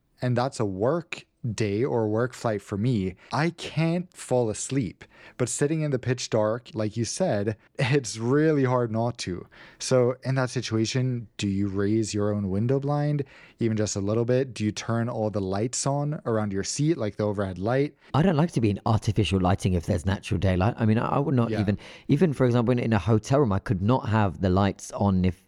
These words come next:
Speaker 2: and, and the, the curtains or blinds shut. In that scenario, I think, uh, I would, in economy, raise it a little bit. In business, I would feel comfortable having it open if it was shielded by something like a suite door. So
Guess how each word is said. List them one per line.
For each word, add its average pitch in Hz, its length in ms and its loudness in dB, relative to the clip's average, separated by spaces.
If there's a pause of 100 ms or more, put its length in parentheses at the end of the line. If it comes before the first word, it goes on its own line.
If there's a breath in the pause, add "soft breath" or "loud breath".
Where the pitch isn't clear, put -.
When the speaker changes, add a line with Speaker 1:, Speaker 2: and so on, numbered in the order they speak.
(160)
Speaker 2:
and, 95 200 0
and 90 200 2
the, 80 80 -2 (300)
the 95 80 0 (100)
curtains 110 400 0
or 92 80 2
blinds 110 400 0
shut. - 260 -2 (440 loud breath)
In 139 180 2
that 160 200 2
scenario, 120 360 2
I 104 60 2
think, 107 260 0 (180)
uh, 120 460 -2
I 117 160 2
would, 107 340 4 (200)
in 117 100 0
economy, 131 460 0
raise 101 540 4
it 104 260 0
a 98 40 0
little 104 240 2
bit. 98 260 2 (120)
In 95 220 2
business, 117 640 0 (100)
I 107 100 2
would 101 160 2
feel 110 140 -2
comfortable 127 420 0
having 101 280 2
it - 100 -2
open 95 460 2
if 107 160 2
it 95 80 0
was 95 100 0
shielded 92 420 0
by 85 360 0 (100)
something 87 300 -2
like 87 180 0
a 87 60 -2
suite - 380 -2
door. 78 300 0 (280 loud breath)
So 92 500 2